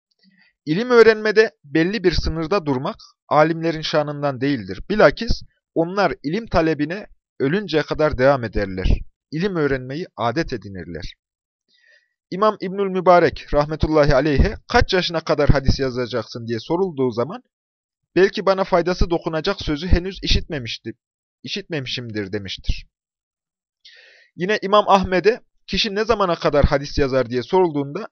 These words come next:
"Ölene kadar." demiştir. Başka bir sözünde,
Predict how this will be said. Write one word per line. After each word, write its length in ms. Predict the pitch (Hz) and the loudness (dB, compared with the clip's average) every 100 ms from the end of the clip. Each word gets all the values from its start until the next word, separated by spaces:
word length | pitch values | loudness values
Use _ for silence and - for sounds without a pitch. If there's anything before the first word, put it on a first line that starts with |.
| _ _ _ | _ _ _
"Ölene 340 | 139 151 196 | -2 -2 -4
kadar." 380 | 196 135 110 95 | -4 -4 -4 -4
demiştir. 540 | 95 92 - - - - _ _ _ _ _ _ _ _ _ _ _ _ _ _ _ _ _ _ _ _ _ _ _ _ _ | -8 -10 -14 -10 -8 -10 _ _ _ _ _ _ _ _ _ _ _ _ _ _ _ _ _ _ _ _ _ _ _ _ _
Başka 340 | 180 190 220 | 2 2 -2
bir 80 | 190 | -2
sözünde, 600 | 175 190 170 165 143 196 | -2 0 0 -2 -6 -8